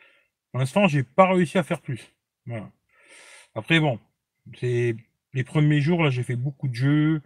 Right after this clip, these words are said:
j'ai fait beaucoup de, beaucoup de conneries, quoi, que je vais pas faire tous les jours, hein. Mais, euh, pour l'instant, en tout cas, euh, l'autonomie, je me dis, euh, ouais.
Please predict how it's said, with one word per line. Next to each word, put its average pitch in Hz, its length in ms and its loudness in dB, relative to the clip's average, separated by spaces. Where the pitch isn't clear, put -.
j'ai 117 140 -12
fait 123 140 -6
beaucoup 143 360 -6
de, 123 460 -4
beaucoup 135 280 -6
de - 60 -12
conneries, 143 400 0
quoi, 113 180 -10
que 123 140 -6
je 113 120 -6
vais 113 180 -2
pas 131 140 -2
faire - 240 -6
tous - 140 -4
les 139 160 2
jours, 131 220 -4
hein. 110 80 -14
Mais, 120 260 -4
euh, 113 1000 -6
pour 131 160 -6
l'instant, 139 440 2
en 185 40 2
tout 156 160 -10
cas, 170 200 2
euh, 147 600 0
l'autonomie, 147 560 0
je 170 80 -2
me 147 140 0
dis, 170 340 -2
euh, 139 300 -2
ouais. 143 260 -2